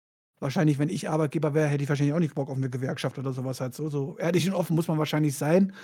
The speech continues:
Und die jetzt alle, die jetzt dann auch ankommen und so, "Ah, das würde Tony Khan ja viel besser machen und der lässt das zu." Ja, dann wahrscheinlich aber mehr aus Marketinggründen als aus, äh, firmenpolitischen Gründen. Denn, ähm,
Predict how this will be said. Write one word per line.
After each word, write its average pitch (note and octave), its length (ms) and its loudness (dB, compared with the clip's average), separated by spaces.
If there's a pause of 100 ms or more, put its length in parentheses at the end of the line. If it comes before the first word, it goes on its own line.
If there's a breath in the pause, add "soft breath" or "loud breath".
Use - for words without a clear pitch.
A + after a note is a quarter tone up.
(260 loud breath)
Und D#3 160 0
die E3+ 60 6
jetzt F#3 180 6
alle, G3+ 160 4
die F#3+ 100 6
jetzt F3 220 6
dann E3 160 4
auch D#3+ 160 -2
ankommen F#3 340 2
und D#3+ 100 2
so, F#3 100 2
"Ah, G#3+ 120 4
das G#3 140 -6
würde G#3 160 0
Tony G3+ 240 0
Khan G3+ 180 -2
ja G3+ 100 2
viel A#3 160 0
besser F#3 280 0
machen F3+ 240 0
und E3 100 0
der F#3+ 80 4
lässt G3 180 2
das F3+ 200 -4
zu." A3 300 2 (720 loud breath)
Ja, D#3 340 6
dann F3 160 4
wahrscheinlich E3 340 2
aber D#3+ 100 4
mehr E3 180 6
aus D#3 140 2
Marketinggründen D#3+ 720 2
als D3 160 -4
aus, C#3+ 320 -2
äh, C#3+ 480 2 (320 loud breath)
firmenpolitischen C#3 800 2
Gründen. C3 480 2 (460 loud breath)
Denn, C3 360 0
ähm, B2 520 -2